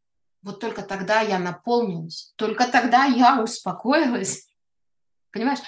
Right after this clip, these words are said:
Только тогда я стала целой, и мне не надо стало из кого-то чего-то выбивать,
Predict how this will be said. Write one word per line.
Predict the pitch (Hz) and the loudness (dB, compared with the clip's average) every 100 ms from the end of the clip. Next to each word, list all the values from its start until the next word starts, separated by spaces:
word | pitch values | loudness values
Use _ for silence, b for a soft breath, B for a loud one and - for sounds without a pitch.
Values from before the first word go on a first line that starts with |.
| B - | B -4
Только | 247 262 254 | 0 0 0
тогда | 240 220 262 320 | 0 2 4 4
я | 254 226 | 2 0
стала | - 247 269 190 - | 0 0 -2 -4 -2
целой, | - 269 392 359 180 170 _ B B - | 0 2 2 2 -2 -6 _ B B -8
и | 240 | -2
мне | 247 277 302 | 0 0 0
не | 269 | 0
надо | 262 330 277 | 2 0 -2
стало | - 262 294 277 233 - | -4 0 0 0 -4 -6
из | 233 | -10
кого-то | - 220 294 359 254 | -6 -4 -4 -6 -6
чего-то | - 220 320 302 | -6 -4 -4 -4
выбивать, | 247 214 220 254 262 - | -6 -4 -4 -2 -2 -4